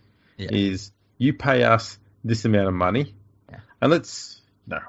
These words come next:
Speaker 2: we're, we're a pro-, we've got a prolific social presence.
Speaker 1: Yeah.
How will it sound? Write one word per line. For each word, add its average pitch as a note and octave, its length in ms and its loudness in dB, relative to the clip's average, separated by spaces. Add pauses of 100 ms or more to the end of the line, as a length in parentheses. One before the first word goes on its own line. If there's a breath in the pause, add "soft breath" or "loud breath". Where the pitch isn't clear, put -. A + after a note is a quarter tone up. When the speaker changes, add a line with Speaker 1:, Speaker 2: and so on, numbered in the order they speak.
Speaker 2:
we're, D#3 240 2 (160)
we're D3 160 2
a A2 40 -2
pro-, G2+ 240 -8 (160)
we've D3+ 140 -2
got A#2 100 2
a G#2 40 0
prolific G2+ 500 -4
social G2 400 -2
presence. G#2 580 -4 (320)
Speaker 1:
Yeah. G#2 160 -14